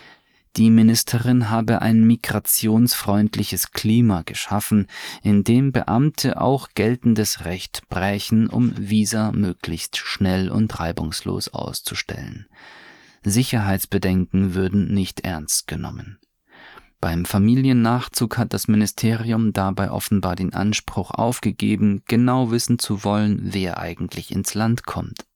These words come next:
Das Magazin zitiert aus einer vertraulichen Weisung an alle Visastellen, die am achtundzwanzigsten März zweitausendzweiundzwanzig per Mail verschickt wurde.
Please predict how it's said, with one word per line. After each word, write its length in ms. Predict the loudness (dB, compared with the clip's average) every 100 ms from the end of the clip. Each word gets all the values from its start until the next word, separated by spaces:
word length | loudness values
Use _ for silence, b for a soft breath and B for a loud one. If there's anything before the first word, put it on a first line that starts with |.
| _ B B B B B B -2
Das 260 | -2 0
Magazin 680 | 0 2 -2 -2 0 2 2
zitiert 540 | -2 -4 -2 0 0
aus 240 | -2 -2 0
einer 220 | 0 0
vertraulichen 800 | 0 -6 -2 0 2 0 -2 -2
Weisung 520 | 0 0 0 2 0
an 200 | -2 -4
alle 380 | -4 -2 -2 -2 -2
Visastellen, 840 | -2 -2 -4 -6 -4 -2 -2 -2
die 180 | -4 -6
am 140 | -6 -6
achtundzwanzigsten 1000 | -8 -4 -4 -2 -2 -2 -4 -6 -2
März 380 | -2 -2 -4 -6
zweitausendzweiundzwanzig 1600 | -4 -4 -4 -6 -6 -4 -2 -2 -2 -2 -2 -2 -4 -10 -12 -14
per 180 | -6 -2
Mail 380 | -2 -2 -6 -8
verschickt 560 | -6 -4 -6 -8 -12 -10
wurde. 320 | -10 -10